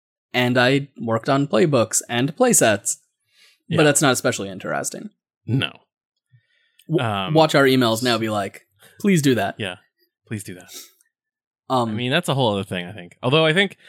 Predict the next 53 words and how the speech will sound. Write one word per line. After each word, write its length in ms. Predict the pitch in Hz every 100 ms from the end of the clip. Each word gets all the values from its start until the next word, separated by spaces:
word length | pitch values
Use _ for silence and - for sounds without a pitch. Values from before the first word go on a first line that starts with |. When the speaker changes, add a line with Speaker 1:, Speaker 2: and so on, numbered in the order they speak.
| -
Speaker 2:
I 40 |
think 180 | 170 262
if 40 | 247
we 60 |
were 80 | 240
gonna 120 | 202
do 80 | 143
something 200 | 131 120
like 200 | 104 98
that, 320 | 95 90 - -
if 80 | 110
we 100 | 127
were, 80 | 127
like, 140 | 123
and 100 | 139
I 60 | 143
think 200 | 208 190
that 180 | 127 - _ _ _ -
I've, 240 | 117 117 -
I've 160 | 123 113
liked 340 | 113 135 -
the 120 | 120
idea 400 | 110 101 101 95 95
of 240 | 95 95 -
potentially 440 | - 110 104 101
doing 320 | 98 101 98 98
a, 200 | 95 92
"Let's 240 | 98 101
just 220 | - 101
do, 260 | 104 98 98 - -
let, 220 | 107 -
let's 240 | 101 -
set 180 | - 113
out 220 | 110 107 -
and 180 | 98 101
do 300 | 101 101 101
a 80 | 98
run 360 | 101 104 107
of 120 | 101 -
Stop 220 | - 98
Back 140 | 98 98
and 140 | 98
Roll." 280 | 101 110 123
We 120 | 104
were, 220 | 101 98
where 180 | 101 98
we 140 | 98
are 140 | 95 92
just 240 | 98 101
working 240 | 107 104 107
on 100 | 101
a 80 | 95
game. 460 | 104 101 107 135